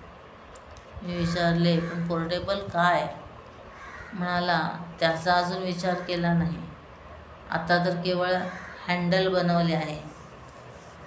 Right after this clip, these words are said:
पोर्टेबल वस्तू कोणती त्याचा अजून विचार केलेला नाही." काय करीत आहे ते माहीत नाही, कुठे जातो आहे माहीत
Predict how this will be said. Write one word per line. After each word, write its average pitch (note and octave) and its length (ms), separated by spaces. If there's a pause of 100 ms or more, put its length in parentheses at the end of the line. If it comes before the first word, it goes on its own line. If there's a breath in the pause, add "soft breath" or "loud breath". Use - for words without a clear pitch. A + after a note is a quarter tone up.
पोर्टेबल F3+ 520
वस्तू F#3 360
कोणती F3+ 680
त्याचा D#3+ 260
अजून E3+ 240
विचार E3+ 320
केलेला D#3+ 500
नाही." D3 220 (1200)
काय F3 340
करीत F3 280
आहे E3+ 300 (260)
ते E3+ 80
माहीत E3 380
नाही, E3+ 400 (640)
कुठे F3 280
जातो E3 340
आहे E3 380
माहीत D#3+ 360